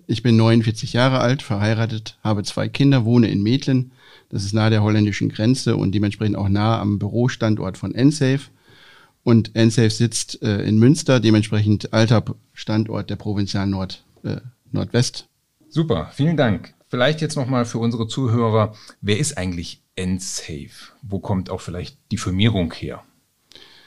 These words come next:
Speaker 1: Ja, Ensafe ist, äh, das Corporate Startup, also sozusagen wir gehören als Startup, äh, zum Provinzialkonzern, zum neuen fusionierten Provinzialkonzern,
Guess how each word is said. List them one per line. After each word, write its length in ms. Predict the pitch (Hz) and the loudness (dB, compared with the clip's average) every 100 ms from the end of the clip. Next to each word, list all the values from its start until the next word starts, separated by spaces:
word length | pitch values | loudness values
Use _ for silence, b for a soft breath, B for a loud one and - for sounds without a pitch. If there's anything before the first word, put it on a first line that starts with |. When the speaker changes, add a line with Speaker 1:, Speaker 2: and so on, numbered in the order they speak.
| b b b _ | b b b _
Speaker 1:
Ja, 160 | 135 123 | 2 4
Ensafe 460 | - 143 180 160 | 4 4 6 4
ist, 300 | 165 147 - | 4 2 0
äh, 320 | - 131 120 113 | 2 6 6 6
das 180 | 110 | 2
Corporate 460 | - 147 151 98 95 | 4 2 4 -2 -2
Startup, 500 | - 101 110 139 143 | -4 -2 0 0 -2
also 460 | 104 104 101 98 87 - | -2 0 0 0 -4 -6
sozusagen 800 | 107 - 104 98 101 98 95 120 | -6 -6 -4 -2 0 0 0 -2
wir 180 | 113 107 | 2 2
gehören 380 | 107 107 117 120 | 2 2 4 4
als 200 | 90 92 | 0 -4
Startup, 640 | - 104 123 110 110 - - | 0 0 0 -2 -4 -10 -6
äh, 220 | 104 98 | -6 -4
zum 220 | - 131 | 0 0
Provinzialkonzern, 1400 | 131 113 104 95 104 101 131 - 127 127 123 123 123 127 - | 0 -2 -2 -2 -2 0 -2 0 -4 -2 -2 2 0 0 -4
zum 180 | 98 | -4
neuen 260 | 92 104 117 | -2 2 0
fusionierten 580 | - 110 98 101 135 143 | 0 -2 0 0 0 -2
Provinzialkonzern, 1120 | 127 117 113 110 107 110 107 107 107 107 | -2 -2 -2 0 -2 0 -2 -2 -2 -2